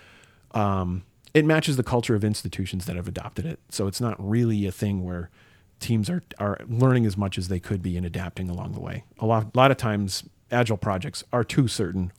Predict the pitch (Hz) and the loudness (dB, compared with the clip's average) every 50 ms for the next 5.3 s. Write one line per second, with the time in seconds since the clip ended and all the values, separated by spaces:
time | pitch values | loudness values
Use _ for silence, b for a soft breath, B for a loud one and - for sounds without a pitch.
0 | _ - 98 90 - - - 92 92 104 - _ _ _ - - 104 92 90 92 | _ -8 -8 -8 -6 -8 -10 -10 -10 -12 -14 _ _ _ -14 -10 -8 -8 -8 -8
1 | - _ - - 107 95 85 80 76 90 - - - - B B B B B B | -10 _ -6 -2 -2 -2 -2 -2 -4 -6 -8 -10 -10 -12 B B B B B B
2 | B B B B B B B B B B B 208 220 - 156 123 95 90 104 131 | B B B B B B B B B B B 6 8 8 8 8 6 2 -2 -8
3 | - _ - 135 143 147 143 143 147 147 139 - - - - 170 226 - 107 101 | -14 _ 2 4 6 6 6 6 4 2 0 -2 -6 2 4 6 6 6 4 0
4 | - _ - 120 117 - - 117 110 95 117 107 104 104 - 147 165 - 170 - | -6 _ -4 -2 -2 0 0 -2 -2 0 0 2 2 2 0 0 0 0 0 0
5 | - 156 196 233 - - | 0 0 0 0 -4 -8